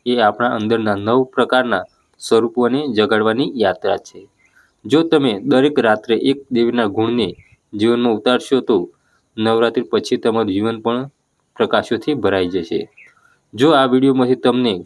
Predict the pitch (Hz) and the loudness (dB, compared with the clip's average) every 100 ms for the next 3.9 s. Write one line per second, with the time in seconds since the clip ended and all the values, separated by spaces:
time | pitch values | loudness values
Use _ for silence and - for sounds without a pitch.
0 | - - 110 113 127 135 131 117 117 117 | -14 -2 -2 0 -2 0 -2 0 0 0
1 | 117 110 113 98 113 104 104 _ _ _ | 0 0 0 0 2 2 -2 _ _ _
2 | 120 113 110 117 120 123 120 107 104 120 | -4 0 0 0 0 0 0 -2 0 -2
3 | 110 107 101 95 92 - 90 92 | -2 -2 -2 -2 -4 -6 -8 -10